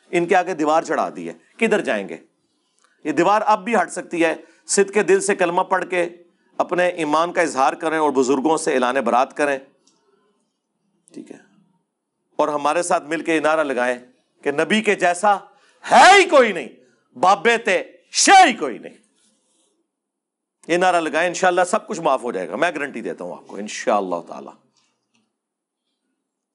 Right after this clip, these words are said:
तो ये साहब और शुक्र की बहसों में उन्होंने ये गुस्ताखी की उस शख्सियत के बारे में, अल्लाह, जिनके बारे में कुरान कह रहा है, "मा दल्ला साहिबुकुम वमा गवा",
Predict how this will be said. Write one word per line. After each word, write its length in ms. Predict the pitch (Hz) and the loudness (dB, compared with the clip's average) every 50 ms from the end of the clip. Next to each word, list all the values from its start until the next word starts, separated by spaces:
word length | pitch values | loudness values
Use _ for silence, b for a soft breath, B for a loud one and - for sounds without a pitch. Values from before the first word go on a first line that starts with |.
| _ _ | _ _
तो 60 | - 180 | 0 0
ये 120 | 190 196 | 2 2
साहब 280 | 190 - 214 202 202 190 | 2 2 2 2 2 0
और 100 | 202 190 | -2 -4
शुक्र 260 | 196 - 180 - 202 175 | -4 -4 -2 -2 -2 -2
की 140 | - 185 156 | -2 -2 -2
बहसों 320 | - 160 165 160 - 175 | 0 0 -2 -2 -4 -4
में 120 | 160 165 170 | -2 -2 -2
उन्होंने 360 | 156 160 151 156 151 147 147 151 151 - - _ _ _ - | 0 0 0 0 0 0 -2 -2 -4 -8 -14 _ _ _ -6
ये 120 | 120 143 139 | -4 -2 -2
गुस्ताखी 480 | 120 127 120 - 143 127 127 139 143 120 | -2 -4 -2 0 0 0 0 -2 -4 -4
की 200 | - 135 139 143 147 - - - _ _ _ _ _ _ _ _ _ _ _ _ _ - | -4 -2 -4 -4 -4 -6 -12 -20 _ _ _ _ _ _ _ _ _ _ _ _ _ 2
उस 240 | 320 285 - - - | 2 2 2 0 -2
शख्सियत 480 | 254 240 - - - 202 190 190 190 | -2 -4 -4 -4 -4 0 0 0 0
के 120 | - 170 147 | 0 -2 -2
बारे 300 | 123 113 107 110 117 107 95 | 0 0 0 0 0 -2 -2
में, 440 | 98 110 123 123 107 85 76 - - _ _ _ _ _ _ | -2 -2 -2 -2 -2 -4 -8 -12 -18 _ _ _ _ _ _
अल्लाह, 840 | - 95 90 85 87 95 101 104 107 101 92 87 82 78 76 73 - _ b b b b b b b b b | -12 -10 -8 -6 -4 0 0 2 2 2 0 0 -2 -4 -4 -8 -12 _ b b b b b b b b b
जिनके 260 | - 139 156 151 170 170 | -4 -4 -2 0 0 2
बारे 220 | 156 156 156 165 | 2 2 0 -2
में 140 | 160 160 160 160 | -4 -6 -6 -2
कुरान 340 | 160 151 151 156 160 170 156 | -2 0 0 2 0 0 0
कह 120 | 160 156 | 0 0
रहा 140 | 156 156 151 | 2 2 0
है, 60 | 143 | 0
"मा 180 | 143 143 139 135 | 0 0 0 0
दल्ला 340 | 120 143 147 151 147 147 139 | 0 0 0 0 2 0 0
साहिबुकुम 920 | 135 - - 151 143 135 127 - - 156 147 143 139 123 - - 165 143 117 | 0 0 2 2 2 2 2 0 -4 -6 -4 -2 -4 -2 -2 -2 -2 -2 -4
वमा 360 | 101 117 123 127 127 127 117 104 | -2 -2 0 2 2 0 0 0
गवा", 320 | 87 104 113 107 117 104 | 0 0 0 2 0 0